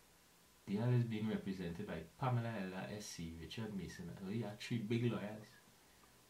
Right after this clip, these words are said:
Now, this, this, this story, uh, hmm, thirty million dollars, boy. Hmm.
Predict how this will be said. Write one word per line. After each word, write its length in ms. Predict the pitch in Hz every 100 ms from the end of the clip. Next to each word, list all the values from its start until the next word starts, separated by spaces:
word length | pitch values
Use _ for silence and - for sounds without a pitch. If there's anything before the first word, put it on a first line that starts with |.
| - -
Now, 140 | 135
this, 200 | 147 175
this, 320 | 170 175 - -
this 180 | 139
story, 480 | - 160 117 135 143 139
uh, 220 | 139 143
hmm, 220 | 127 139 - - - - - - - - - -
thirty 420 | - - - 165 165
million 440 | 165 139 139 151 156
dollars, 340 | 143 139 139
boy. 220 | - 208 - - - - - - - - - - - - - - - - - - - - - - - - - - - - - - - - - - - - - -
Hmm. 120 | 147